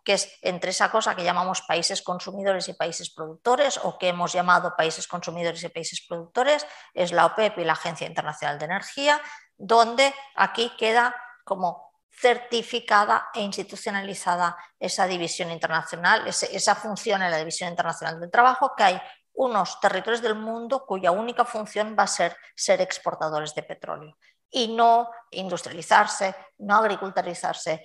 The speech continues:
no hacer otras cosas, ¿vale? A cambio, efectivamente, con las fronteras y con las resoluciones de Naciones Unidas hay una capacidad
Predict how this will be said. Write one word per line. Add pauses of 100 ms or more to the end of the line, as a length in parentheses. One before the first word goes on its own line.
(180)
no
hacer
otras
cosas,
¿vale? (540)
A
cambio,
efectivamente,
con
las
fronteras
y
con
las
resoluciones
de
Naciones
Unidas (260)
hay (220)
una
capacidad